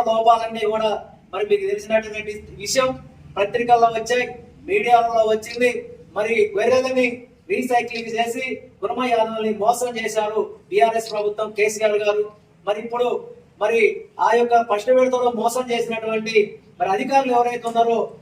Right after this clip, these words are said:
నలుగురు ఏడీ స్థాయి వాళ్ళు ఇప్పుడు జైల్లో ఉన్నారు. మరి అదే విధంగా మంత్రి ఓజీడీ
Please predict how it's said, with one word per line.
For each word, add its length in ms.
నలుగురు 440
ఏడీ 220
స్థాయి 320
వాళ్ళు 220
ఇప్పుడు 260
జైల్లో 280
ఉన్నారు. 260
మరి 140
అదే 200
విధంగా 400
మంత్రి 300
ఓజీడీ 280